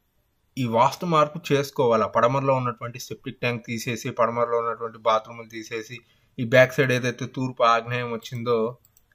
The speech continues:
మనకి సెప్టిక్ ట్యాంకు, తర్వాత బాత్రూమ్లు పెట్టుకోదగినటువంటి ప్లేస్ ఏదైతే వచ్చిందో ఇక్కడికి మార్చుకోవాలంటే ఎటువంటి అవసరం లేదు. ఇక్కడ మీరు అబ్జర్వ్ చేయొచ్చు, ఇక్కడ తూర్పు ఆగ్నేయం రావడం జరిగింది.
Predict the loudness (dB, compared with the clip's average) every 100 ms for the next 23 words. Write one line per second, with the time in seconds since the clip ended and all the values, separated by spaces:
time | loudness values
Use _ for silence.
0 | _ _ -8 -6 -6 -4 -4 -4 -4 -2
1 | -2 -2 -10 -12 -4 0 0 0 2 2
2 | 2 -4 -4 -6 -6 -2 0 0 -2 -6
3 | -10 -4 -4 -2 -2 0 0 0 -4 -6
4 | -8 -8 -8 -8 -2 0 0 -2 -4 0
5 | 0 -2 -4 -4 -4 -8 _ _ _ -12
6 | -4 -2 2 2 0 -4 -6 -6 -8 -8
7 | -6 -2 -2 -2 -4 -4 -8 -8 -16 -10
8 | -8 -6 -4 -2 0 0 0 -4 -2 -4
9 | -6 -16 -20 -20 -20